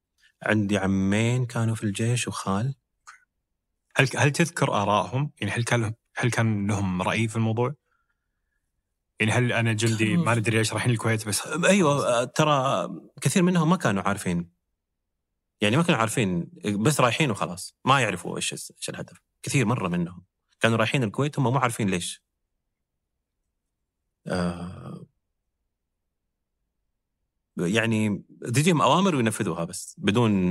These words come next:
Speaker 1: ما يعرفوا إيش الخطة، بدون ما يعرفوا إيش الهدف، إيش السبب. فجأة راحوا. آه، ال-، الأغلب كانوا على الحدود، على حدود الكويت. آه،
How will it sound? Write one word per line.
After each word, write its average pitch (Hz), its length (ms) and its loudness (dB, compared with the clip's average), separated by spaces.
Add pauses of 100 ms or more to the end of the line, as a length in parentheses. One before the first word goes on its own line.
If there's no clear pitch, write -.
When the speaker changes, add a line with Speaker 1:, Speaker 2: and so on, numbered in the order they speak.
(120)
Speaker 1:
ما 87 180 4
يعرفوا 98 380 -2
إيش - 140 -2
الخطة، - 400 -4
بدون 95 160 0
ما 90 100 2
يعرفوا 87 320 -2
إيش 90 140 -2
الهدف، 87 380 -4
إيش - 140 -8
السبب. 90 400 -4 (920)
فجأة - 300 -2
راحوا. - 260 -12 (1600)
آه، 92 1160 -2 (640)
ال-، 107 180 2
الأغلب 147 680 2 (240)
كانوا 98 580 2
على 95 80 2
الحدود، 98 420 -4 (1600)
على 92 100 -4
حدود 98 160 0
الكويت. 95 400 -2 (560)
آه، 87 600 -2